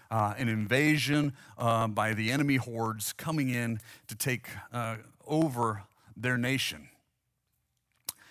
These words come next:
Zephaniah was a contemporary of the prophets Isaiah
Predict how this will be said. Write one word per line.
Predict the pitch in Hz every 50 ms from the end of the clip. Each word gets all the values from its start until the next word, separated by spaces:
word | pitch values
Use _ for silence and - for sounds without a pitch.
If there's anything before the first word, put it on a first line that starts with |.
| - - - _ _ _ _ _ _ _ _ _ _ _ _ _ _ _ _ _ _ _ _ _ _ _ _ -
Zephaniah | 143 139 147 143 143 147 147 143 139
was | 135 127 113
a | 123
contemporary | - - 143 113 - - 165 160 135 143 143 139 127 120 113 113
of | 113 107
the | 117 107
prophets | - 151 147 139 120 - 120 -
Isaiah | - 120 117 107 107 131 143 147 143 120 107 92 98 -